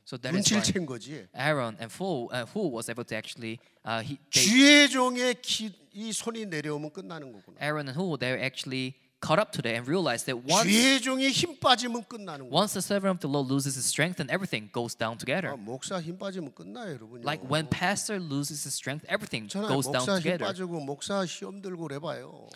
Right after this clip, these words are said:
Speaker 1: Let's say pastor gets offended, pastor, you know, becomes
Speaker 2: 그리고
Speaker 1: powerless.
Speaker 2: 딱 옆에서 부교육자들이 이제 지금으로 말하면 아론은 부교육자야.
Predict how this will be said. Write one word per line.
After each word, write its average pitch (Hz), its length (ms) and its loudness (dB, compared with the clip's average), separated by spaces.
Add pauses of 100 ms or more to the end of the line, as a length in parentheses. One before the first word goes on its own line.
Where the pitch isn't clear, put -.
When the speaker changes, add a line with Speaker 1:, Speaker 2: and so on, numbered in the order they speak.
Speaker 1:
Let's 196 180 0
say 202 120 -2
pastor 180 520 2
gets 127 260 -2
offended, 127 500 0
pastor, 151 540 -2 (380)
you 113 40 -12
know, 113 200 -4 (880)
becomes - 320 -2
Speaker 2:
그리고 139 320 0
Speaker 1:
powerless. 226 220 2
Speaker 2:
딱 190 240 2
옆에서 156 500 0 (220)
부교육자들이 131 680 -8
이제 120 140 -10
지금으로 147 400 -4
말하면 131 480 -6 (240)
아론은 156 520 -2
부교육자야. 127 760 -4